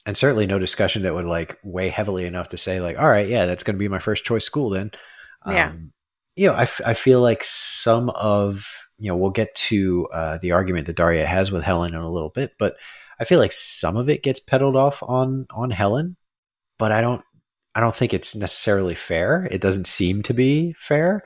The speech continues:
Speaker 2: Mm-hmm.
Speaker 1: Uh, and we certainly didn't get any sense of, you know, Helen wasn't putting a ton of pressure on Daria f-, uh, for Bromwell, at least not, you know, earlier on in the movie. Uh, i-,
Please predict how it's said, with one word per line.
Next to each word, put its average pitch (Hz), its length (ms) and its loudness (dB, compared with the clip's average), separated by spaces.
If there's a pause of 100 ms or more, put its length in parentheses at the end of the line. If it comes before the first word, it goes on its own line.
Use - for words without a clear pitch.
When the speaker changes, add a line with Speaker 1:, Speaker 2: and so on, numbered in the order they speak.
Speaker 2:
Mm-hmm. 175 520 4
Speaker 1:
Uh, 82 240 0 (140)
and 101 400 0
we 98 100 -2
certainly 139 420 4
didn't 101 300 -2
get 104 180 0
any 95 200 0
sense 95 380 -2 (120)
of, 80 600 -4 (1200)
you 170 80 2
know, - 80 2
Helen 147 320 4
wasn't 95 280 2
putting 113 240 2
a 80 80 -2
ton - 360 -2
of 85 180 -2
pressure 95 440 0
on 85 200 -2
Daria 82 500 2 (240)
f-, - 120 -12
uh, - 160 -6
for 90 340 -4
Bromwell, 76 600 -4 (360)
at 101 80 -2
least 95 200 0
not, 92 240 0 (220)
you 98 100 -8
know, 78 100 -6
earlier 90 360 4
on 92 140 2
in 85 80 -6
the 82 80 -10
movie. 90 360 -4 (840)
Uh, 95 300 -12
i-, 95 220 -12